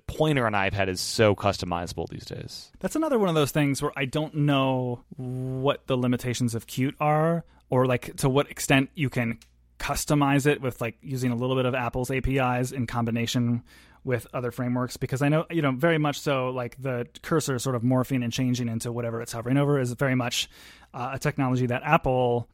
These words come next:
Speaker 2: provides some tools to integrate into your software. Um, obviously, Dorico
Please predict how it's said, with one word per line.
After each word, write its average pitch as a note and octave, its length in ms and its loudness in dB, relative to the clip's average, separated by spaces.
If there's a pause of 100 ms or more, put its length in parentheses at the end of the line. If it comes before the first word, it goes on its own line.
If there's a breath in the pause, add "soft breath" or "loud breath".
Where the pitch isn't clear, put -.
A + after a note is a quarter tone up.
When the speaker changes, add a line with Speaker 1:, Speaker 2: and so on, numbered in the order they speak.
Speaker 2:
provides B2+ 440 2
some C3 160 -2
tools C#3 400 -4
to C3+ 160 -6
integrate C3 400 -2
into C3 220 -2
your B2 60 0
software. B2 580 2 (260 soft breath)
Um, C3 300 -2
obviously, D#3 420 0
Dorico C#3 760 0